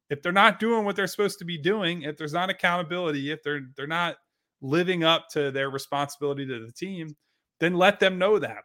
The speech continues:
Pull guys, call a timeout, whatever it is. So it's something that appeals more to other people than me. Like, I thought it was a good timeout in the sense that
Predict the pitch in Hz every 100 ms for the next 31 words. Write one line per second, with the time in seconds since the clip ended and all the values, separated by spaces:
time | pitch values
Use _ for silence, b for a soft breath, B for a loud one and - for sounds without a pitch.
0 | _ 202 208 175 110 101 - - - 185
1 | 196 - 127 101 95 135 165 160 147 107
2 | - - 123 117 - _ _ _ 185 196
3 | 277 247 233 214 190 - 180 185 151 160
4 | 160 156 123 127 143 151 160 160 156 160
5 | 131 110 127 170 131 123 - 147 202 214
6 | 170 156 147 131 147 143 135 127 120 120
7 | 117 113 113 123 113 - 113 110